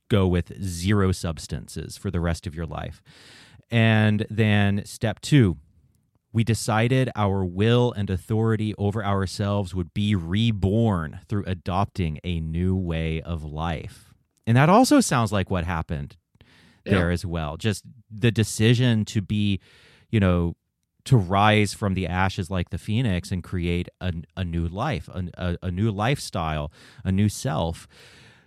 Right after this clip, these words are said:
Speaker 1: Three, we made a commitment to take responsibility for our own actions in the past, present, and future, focusing only on what we could control.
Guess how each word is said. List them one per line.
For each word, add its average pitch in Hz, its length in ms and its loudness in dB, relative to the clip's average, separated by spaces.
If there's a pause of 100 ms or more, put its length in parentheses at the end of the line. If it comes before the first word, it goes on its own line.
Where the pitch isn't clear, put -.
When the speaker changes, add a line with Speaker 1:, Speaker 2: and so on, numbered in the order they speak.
(240)
Speaker 1:
Three, 156 560 6
we 110 140 2
made 123 400 0
a 104 120 -2
commitment 98 680 0
to 107 100 -6
take 95 320 -4
responsibility 107 1000 0
for 98 180 -4
our 85 300 -2
own 123 360 4
actions 101 560 -4
in 95 120 -8
the 78 80 -6
past, 107 560 -4
present, 92 500 -2
and 82 180 -6
future, 95 460 0
focusing 113 640 0 (100)
only 98 520 2
on 80 200 -6
what 85 220 -4
we 80 140 -8
could 78 280 -8
control. 76 840 -6